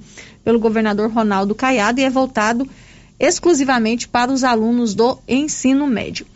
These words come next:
E ainda falando sobre as voltas a, a volta às aulas aqui em Silvânia, nós procuramos também a direção do aprendizado marista Padre Lancísio, para saber se lá as aulas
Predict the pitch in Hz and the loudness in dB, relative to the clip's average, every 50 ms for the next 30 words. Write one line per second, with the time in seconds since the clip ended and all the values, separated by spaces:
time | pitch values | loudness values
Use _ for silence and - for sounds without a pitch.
0 | - - - - - - - - - - - 294 370 453 466 453 427 415 392 381 | -20 -20 -20 -20 -18 -20 -20 -18 -20 -6 0 2 2 4 4 2 2 0 -2 -2
1 | - 339 311 302 302 302 285 277 - 320 311 277 269 269 254 247 208 214 226 233 | 0 0 0 0 0 -4 -4 -4 0 0 0 2 2 0 0 0 -2 0 0 2
2 | 240 233 240 226 214 208 196 226 233 240 - - 226 226 226 214 202 240 269 302 | 0 2 0 0 0 2 0 0 0 -2 0 0 0 0 0 2 2 2 2 2
3 | 311 - 254 220 214 214 202 214 226 233 240 233 226 214 226 226 214 - - 220 | 0 0 -2 -2 0 0 0 0 0 0 2 0 0 0 -2 -2 -4 -2 -2 0
4 | 226 220 - 330 285 240 285 339 403 381 302 262 294 - - 302 339 359 - 403 | 0 2 0 0 2 2 0 0 0 0 -2 -2 -4 -4 -2 -2 -2 0 2 2
5 | 330 269 269 285 320 311 - - 339 349 277 226 226 269 359 403 - - - - | 2 2 0 -2 -4 -6 -2 -2 -2 0 0 0 -2 -2 -4 -4 -10 -18 -20 -20
6 | - - 240 247 233 285 294 359 359 - - 285 302 330 349 320 330 285 285 262 | -4 -2 0 2 2 2 2 2 0 2 0 0 0 2 0 0 0 0 0 0
7 | 233 262 254 269 254 277 269 247 233 240 262 285 - 294 - - - 254 277 269 | 2 2 2 2 0 0 0 0 0 0 -2 -2 -2 -4 -2 0 0 0 0 0
8 | 285 294 320 349 381 359 - - 339 403 392 262 233 - 214 233 240 - 302 277 | 0 0 0 0 -2 -4 0 2 2 2 2 0 -2 -4 -4 -4 -2 -2 -2 0
9 | 226 240 254 294 - - 370 349 285 240 240 269 - - 320 330 247 226 247 226 | 0 0 -2 -2 -4 -4 -2 -2 0 0 0 -2 -2 -2 -2 -2 0 0 0 0
10 | 233 254 285 311 302 - | 0 0 0 -2 -4 -4